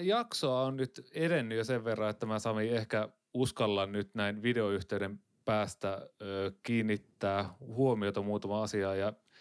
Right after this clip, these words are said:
ehkä herättää pienen huolenaiheenkin, kun sulla nyt on toi punainen magalippis päässä ja se palava soihtu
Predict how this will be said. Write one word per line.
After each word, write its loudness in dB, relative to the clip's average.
ehkä -2
herättää 0
pienen 0
huolenaiheenkin, 0
kun -4
sulla 4
nyt 0
on 0
toi 2
punainen 0
magalippis 0
päässä 0
ja 0
se -4
palava 2
soihtu 0